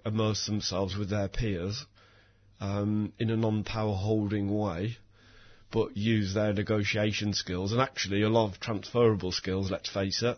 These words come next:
So how you get from, you used to sell drugs, well, if you sold drugs, then you know how to run a line of supply chain. Well,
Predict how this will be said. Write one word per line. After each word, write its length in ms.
So 420
how 140
you 140
get 240
from, 440
you 120
used 340
to 60
sell 240
drugs, 420
well, 180
if 120
you 60
sold 320
drugs, 320
then 280
you 120
know 180
how 120
to 180
run 200
a 60
line 460
of 100
supply 600
chain. 400
Well, 380